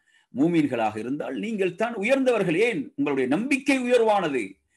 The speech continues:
நீங்கள் உயர்ந்த ரப்பை நம்பி இருக்கிறீர்கள். அவனுக்கு மேல் எதுவும் கிடையாது, அவனுக்கு மேல் எந்த ஆற்றலும் இல்லை, அவனுக்கு மேல் எந்த அதிகாரம் இல்லை, அவனுக்கு மேல் எந்த உய்-, அதிக கண்ணியமும் இல்லை. வஹுவல், வஹுவல் வாஹிதுல் கஹார். அவன்தான் யாவற்றையும் அடக்கி ஆள்பவன்.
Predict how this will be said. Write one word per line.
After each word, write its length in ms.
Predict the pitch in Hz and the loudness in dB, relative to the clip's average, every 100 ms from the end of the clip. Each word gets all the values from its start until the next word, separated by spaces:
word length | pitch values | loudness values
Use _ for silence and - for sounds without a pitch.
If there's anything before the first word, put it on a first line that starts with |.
| _ 165 | _ -2
நீங்கள் 180 | 175 | 0
உயர்ந்த 420 | 165 214 262 247 254 | 2 2 0 2 0
ரப்பை 300 | 226 226 226 | 2 0 0
நம்பி 240 | 226 226 | -2 -2
இருக்கிறீர்கள். 800 | 220 214 214 208 190 160 113 101 | -2 -2 -2 0 0 0 0 -6
அவனுக்கு 380 | - 156 156 156 | -2 0 2 0
மேல் 200 | 160 175 | -2 0
எதுவும் 320 | 147 160 151 | 2 2 2
கிடையாது, 480 | 139 117 104 87 80 _ _ _ | -2 -4 -4 -6 -10 _ _ _
அவனுக்கு 360 | - 147 165 165 | -4 -2 0 0
மேல் 140 | 165 | 0
எந்த 260 | 160 160 151 | 0 2 2
ஆற்றலும் 440 | 151 165 165 151 | 2 0 -2 0
இல்லை, 280 | 139 117 98 | 0 -2 -6
அவனுக்கு 340 | 110 147 160 160 | -4 -4 -2 -4
மேல் 140 | 170 | -2
எந்த 220 | 170 170 | -2 0
அதிகாரம் 480 | 156 165 170 165 160 | 0 2 0 -2 -2
இல்லை, 380 | 156 139 107 - _ | -2 -2 -6 -12 _
அவனுக்கு 340 | - 151 170 160 | -4 -4 -2 -4
மேல் 140 | 175 | -2
எந்த 260 | 165 175 170 | -2 -2 0
உய்-, 160 | 165 | -2
அதிக 540 | - 147 170 185 - - _ 139 | 0 -2 -2 -6 -10 -20 _ -2
கண்ணியமும் 480 | 143 190 196 185 180 | 0 0 0 -2 -2
இல்லை. 400 | 175 165 120 98 _ _ _ _ _ _ _ | -2 -2 -4 -10 _ _ _ _ _ _ _
வஹுவல், 380 | 131 139 143 127 | -2 0 0 0
வஹுவல் 480 | 131 147 143 131 117 | 0 0 0 0 0
வாஹிதுல் 640 | 127 190 185 139 123 110 - | 2 4 4 2 -2 -6 -6
கஹார். 340 | 101 92 92 | -8 -6 -10
அவன்தான் 580 | 87 113 113 147 143 - | -10 -12 -8 -8 -8 -12
யாவற்றையும் 680 | 101 110 - 110 - 117 104 | -10 -8 -6 -8 -10 -10 -10
அடக்கி 380 | 101 113 131 117 | -8 -10 -10 -8
ஆள்பவன். 480 | - 302 320 185 | -8 -8 -6 -4